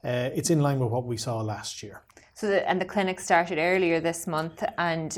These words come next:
Speaker 2: you have a, is it, how many do, have you carried out so far?
Speaker 1: Yeah, so we've done about nine or ten clinics so far. We started on the fourth of April in Longford, and we'll be continuing right up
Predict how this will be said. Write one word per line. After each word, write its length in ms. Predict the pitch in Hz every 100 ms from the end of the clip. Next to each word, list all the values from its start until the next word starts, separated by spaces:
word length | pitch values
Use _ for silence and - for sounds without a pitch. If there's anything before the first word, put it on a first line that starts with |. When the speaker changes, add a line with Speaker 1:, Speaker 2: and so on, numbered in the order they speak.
| -
Speaker 2:
you 100 | 170
have 220 | 175 156
a, 120 | 160
is 120 | - 165
it, 100 | -
how 160 | 185
many 180 | 180 170
do, 120 | 170
have 180 | 175 151
you 240 | 160 156 -
carried 240 | 175 156
out 140 | 147 -
so 120 | -
far? 200 | 165 160
Speaker 1:
Yeah, 140 | 131
so 160 | - 151
we've 240 | 151 151
done 220 | 175 175
about 480 | 170 160 160 156 -
nine 240 | 156 160 151
or 80 |
ten 300 | 139 147 143
clinics 360 | 135 143 131 131
so 180 | 143 131
far. 240 | 143 135
We 120 | 127
started 360 | 120 147 135 127
on 140 | 127
the 60 | 120
fourth 420 | - - 139 135
of 140 | 123 127
April 500 | 127 - 123 120 -
in 280 | 131 113 110
Longford, 540 | 120 139 - 143 127 131
and 180 | 139
we'll 120 | 127 120
be 120 | 120
continuing 760 | 135 127 147 139 131 127 117
right 260 | 120 135 139
up 260 | 127 120